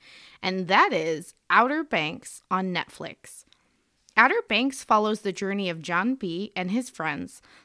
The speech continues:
living on an island off the coast of North Carolina. They stumble upon a shipwreck that leads John B and his friends on a wild chase to find some buried treasure. All the while,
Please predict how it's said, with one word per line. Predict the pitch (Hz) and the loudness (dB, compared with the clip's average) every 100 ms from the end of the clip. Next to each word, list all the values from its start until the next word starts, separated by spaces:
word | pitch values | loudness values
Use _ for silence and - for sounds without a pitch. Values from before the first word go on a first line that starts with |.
| - | -2
living | 240 262 254 | 0 2 2
on | 208 | 2
an | 185 - | 0 -4
island | 196 240 277 285 285 - | 0 2 2 0 0 2
off | 220 | 0
the | - | 0
coast | 220 214 202 | -4 -2 -2
of | 196 170 | -4 -2
North | 185 190 | -2 -2
Carolina. | - 185 170 196 233 165 92 - _ - _ _ _ | -4 -4 0 -2 -2 -4 -10 -14 _ -20 _ _ _
They | - 247 | 2 2
stumble | 240 277 311 392 | 2 2 2 2
upon | 359 277 247 | 2 2 0
a | 190 | 0
shipwreck | - - 381 - 160 - - | -4 -4 -4 -4 -4 -4 -8
that | - 196 | -4 -2
leads | 208 226 240 - | -2 -4 -4 -2
John | 214 202 254 | 0 2 2
B | 247 214 | 0 -2
and | 220 | -2
his | 233 - | -2 -4
friends | 165 160 165 - | -4 -4 -4 -4
on | 190 | -2
a | 180 | -2
wild | 165 170 185 214 | 0 2 2 0
chase | - 160 165 - | -4 -6 -6 -10
to | - 190 | -10 -6
find | 170 170 170 | -2 -2 -4
some | - 170 | -8 -8
buried | 156 151 156 | -6 -8 -10
treasure. | - 170 160 151 - - _ _ _ _ _ _ | -6 -6 -6 -12 -18 -20 _ _ _ _ _ _
All | 208 220 | 2 2
the | 226 220 | 2 -4
while, | 156 180 302 285 156 170 220 | -4 -4 -4 -4 -6 -8 -10